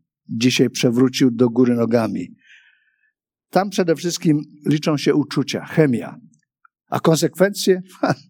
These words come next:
kto by myślał o konsekwencjach? Liczy się tu i teraz. Liczy się dogadzanie sobie. Egoizm,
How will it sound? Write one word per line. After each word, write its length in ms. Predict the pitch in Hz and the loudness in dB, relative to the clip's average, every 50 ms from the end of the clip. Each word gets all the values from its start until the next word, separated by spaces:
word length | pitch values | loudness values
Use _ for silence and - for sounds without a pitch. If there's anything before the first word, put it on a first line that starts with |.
| _ _ _ _ | _ _ _ _
kto 240 | - - - 254 254 | -16 -8 -6 -6 -2
by 140 | 151 131 107 | 0 0 0
myślał 340 | 101 107 - - 127 104 | 0 -2 -2 -2 -2 -2
o 40 | 101 | -2
konsekwencjach? 800 | - - 104 98 - 104 - - - 123 113 107 - - 104 101 - - - - - - - | -8 -8 -6 -4 -4 -6 -6 -4 -4 -2 -2 -2 -2 -4 -6 -6 -8 -14 -16 -16 -8 0 2
Liczy 260 | 160 165 160 170 147 | 2 2 2 -2 0
się 160 | - 160 135 | 0 0 0
tu 200 | - - 185 196 | 2 2 2 2
i 100 | 185 180 | 2 0
teraz. 640 | - - 202 190 156 127 95 87 - - - - _ _ _ _ _ _ _ _ _ _ _ _ | -2 0 0 0 -2 -4 -6 -8 -8 -10 -10 -12 _ _ _ _ _ _ _ _ _ _ _ _
Liczy 260 | 147 170 156 - 165 | 0 0 0 0 -4
się 160 | 147 170 160 | -2 -2 -2
dogadzanie 760 | 147 139 175 196 165 165 170 160 147 170 180 185 175 175 165 | 0 0 0 0 2 0 -2 0 2 0 0 0 0 -2 -2
sobie. 640 | 156 - - 190 170 151 139 135 127 120 110 87 - - - - _ _ _ _ _ _ _ _ _ _ _ _ _ _ _ _ _ _ _ _ _ _ _ _ _ _ _ _ _ _ _ _ _ _ _ _ _ | 0 2 4 4 4 4 4 4 4 4 2 -4 -8 -12 -18 -20 _ _ _ _ _ _ _ _ _ _ _ _ _ _ _ _ _ _ _ _ _ _ _ _ _ _ _ _ _ _ _ _ _ _ _ _ _
Egoizm, 760 | - 160 151 160 185 185 175 156 131 113 - - - - - | 0 0 2 2 2 2 2 0 -2 -4 -6 -8 -10 -10 -12